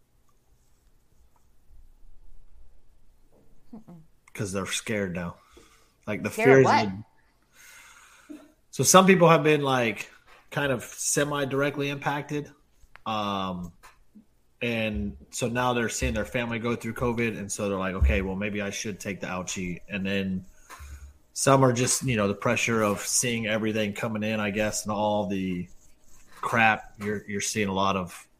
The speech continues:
Speaker 2: I'm seeing a lot more of it now. And it
Speaker 1: Is
Speaker 2: just
Speaker 1: there
Speaker 2: makes me
Speaker 1: meat?
Speaker 2: nervous because if that's the, if that's the, the, you know, the thing with conservatives, just, like,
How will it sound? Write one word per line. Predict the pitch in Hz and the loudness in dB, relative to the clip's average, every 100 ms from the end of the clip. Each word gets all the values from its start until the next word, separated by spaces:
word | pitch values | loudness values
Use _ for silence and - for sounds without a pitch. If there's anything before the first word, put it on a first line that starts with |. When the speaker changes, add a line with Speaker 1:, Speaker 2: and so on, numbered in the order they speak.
| _ _ _ _ _ _ _ _ _ _ _ - - | _ _ _ _ _ _ _ _ _ _ _ -14 -8
Speaker 2:
I'm | 110 | -2
seeing | 135 | 0
a | 120 | 4
lot | 120 113 | 4 4
more | 123 113 | 2 2
of | 95 | 2
it | |
now. | 92 92 90 - - - - _ _ _ _ _ _ _ _ _ _ _ _ _ _ - _ _ _ _ _ _ - | -2 -2 -4 -10 -20 -20 -20 _ _ _ _ _ _ _ _ _ _ _ _ _ _ -20 _ _ _ _ _ _ -10
And | 104 104 101 101 101 - | -2 0 0 -2 -6 -6
it | - | -2
Speaker 1:
Is | 220 | 2
Speaker 2:
just | 240 | 4
Speaker 1:
there | |
Speaker 2:
makes | 226 156 302 | 6 6 6
me | 127 | 4
Speaker 1:
meat? | |
Speaker 2:
nervous | 135 147 131 - | 8 8 6 0
because | 113 120 107 | -2 0 0
if | 107 - | -2 -2
that's | 117 117 - - | -2 0 -2 -2
the, | 117 113 110 107 101 95 - - - - - - - - | 0 2 2 2 2 -2 -8 -20 -20 -20 -20 -18 -14 -4
if | |
that's | 104 160 - | 6 6 8
the, | 160 139 - | 4 2 -2
the, | 143 135 | -4 -4
you | 147 131 | -2 0
know, | 113 107 - - - - _ _ _ _ | 0 0 -4 -20 -20 -20 _ _ _ _
the | - | -4
thing | - 196 | 6 6
with | 196 175 | 8 4
conservatives, | 151 131 196 202 139 117 | 2 2 4 4 2 0
just, | 131 - | -2 0
like, | 117 101 | 0 -2